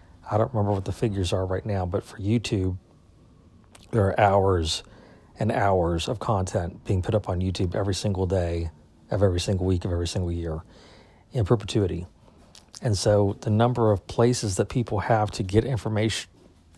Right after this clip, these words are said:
or the number of ways that they can get information, is changing.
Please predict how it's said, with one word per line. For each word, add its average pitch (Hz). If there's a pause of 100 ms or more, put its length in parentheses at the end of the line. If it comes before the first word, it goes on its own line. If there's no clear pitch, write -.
or 110
the 107
number 104
of 92
ways 101
that -
they -
can 98
get 92
information, 98 (2000)
is 101
changing. 92